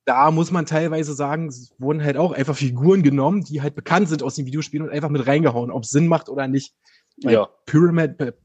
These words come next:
Speaker 1: Pyramid Head zum Beispiel, ich meine, der wurde ja sowieso so zum Posterboy von den Silent Hill Spielen, was ja eigentlich keinen Sinn ergibt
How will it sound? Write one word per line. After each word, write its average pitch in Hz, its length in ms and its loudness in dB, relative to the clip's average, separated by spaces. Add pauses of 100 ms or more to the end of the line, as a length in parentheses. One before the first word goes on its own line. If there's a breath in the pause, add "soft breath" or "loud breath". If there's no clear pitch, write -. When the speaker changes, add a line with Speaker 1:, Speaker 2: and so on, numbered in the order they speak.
(200)
Speaker 1:
Pyramid 170 360 -2
Head 165 180 -4
zum 147 120 -10
Beispiel, 147 480 -4 (960 soft breath)
ich - 60 -16
meine, 143 160 4
der 143 200 4
wurde 170 160 4
ja 147 100 6
sowieso 165 320 0
so 151 140 -6
zum - 320 -8 (120)
Posterboy 151 680 2
von 151 180 -6
den 139 120 -4
Silent 139 340 0
Hill 143 140 2
Spielen, 160 460 -2 (960 soft breath)
was 131 120 -6
ja 156 80 0
eigentlich 151 280 -2
keinen 160 160 2
Sinn 185 120 4
ergibt - 520 -2